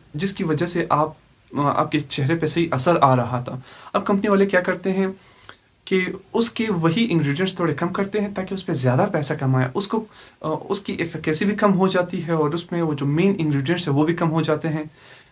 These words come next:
जो main main चीज़ें हैं वो कम डालते हैं और उसका base ज़्यादा कर देते हैं, जिसकी वजह से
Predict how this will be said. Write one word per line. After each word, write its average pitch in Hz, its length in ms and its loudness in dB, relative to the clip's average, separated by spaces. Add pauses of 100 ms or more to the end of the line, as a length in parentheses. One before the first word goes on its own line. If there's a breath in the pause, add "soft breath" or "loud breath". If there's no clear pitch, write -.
(160 loud breath)
जो 156 80 0
main 185 220 6
main 185 140 2
चीज़ें 165 240 0
हैं 165 80 0
वो 151 240 -2
कम 190 240 2 (120)
डालते 147 360 0
हैं 185 320 -2 (200 loud breath)
और 143 140 0
उसका 165 240 -2
base 160 440 4
ज़्यादा 127 240 0
कर 151 180 0
देते 156 220 -4
हैं, 151 120 -2
जिसकी 131 240 -4
वजह 127 220 0
से 135 220 -2